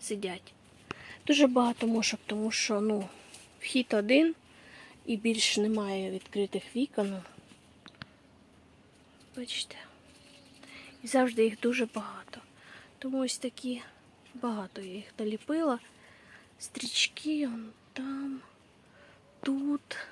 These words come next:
Нехай, тому що, ну, трошки вони, вони, е, сонце як світе, вони, та, о,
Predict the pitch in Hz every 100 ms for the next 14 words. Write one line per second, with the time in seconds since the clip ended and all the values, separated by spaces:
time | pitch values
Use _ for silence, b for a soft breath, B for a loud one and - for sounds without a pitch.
0 | B B B - - B B B B B
1 | B - 247 - 226 202 - 233 220 -
2 | 220 226 - B B B B - - -
3 | - 269 - - 240 240 226 220 - -
4 | - - - - - - - - 240 233
5 | 247 233 233 - B B B - 240 226
6 | 208 202 196 - 233 220 226 220 - 277
7 | 320 269 240 226 220 220 - B B B
8 | B - - -